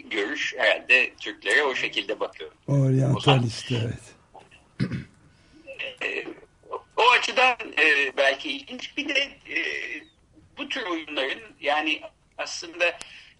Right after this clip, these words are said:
Speaker 1: düşünme gerektiren, insan aklının bir şekilde dahil olması, müdahil olmasını gerektiren oyunların,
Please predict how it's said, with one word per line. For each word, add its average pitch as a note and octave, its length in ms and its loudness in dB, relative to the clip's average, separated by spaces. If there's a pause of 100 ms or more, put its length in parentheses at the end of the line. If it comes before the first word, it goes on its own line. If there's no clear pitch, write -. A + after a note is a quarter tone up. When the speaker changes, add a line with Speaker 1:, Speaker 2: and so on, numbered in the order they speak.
(160)
Speaker 1:
düşünme E3 380 -2
gerektiren, A2 640 0
insan A2+ 320 -4
aklının C3 640 -6
bir D3+ 140 -2
şekilde D3 500 -2
dahil A#2 340 2
olması, A#2 400 -4
müdahil G#2+ 400 0
olmasını A#2 500 -2
gerektiren G2 680 2
oyunların, G#2+ 560 -8